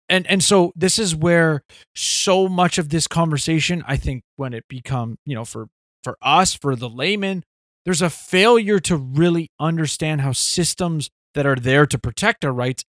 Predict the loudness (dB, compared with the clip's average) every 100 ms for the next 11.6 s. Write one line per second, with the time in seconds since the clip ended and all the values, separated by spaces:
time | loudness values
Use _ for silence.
0 | _ -6 -4 -4 -6 -6 -6 -6 -6 -6
1 | -4 -6 -10 _ -12 -6 0 0 0 -6
2 | -4 -4 -2 -4 -2 0 -2 -2 -6 -4
3 | -2 -2 -4 -10 _ _ -20 _ -6 -6
4 | -2 0 0 0 -2 0 -2 -2 -2 -4
5 | -2 -2 -2 -4 -2 -2 0 -2 -2 -6
6 | -20 _ -2 -2 -2 0 0 0 -4 -6
7 | -4 -4 -2 -2 -2 -4 _ _ _ -2
8 | -2 -2 -2 -2 -6 _ _ -6 -4 0
9 | 2 2 2 -4 -2 -2 -4 -2 -2 -4
10 | -8 -4 0 2 2 -2 -8 -10 -10 -12
11 | -12 -16 -18 -12 -10 -10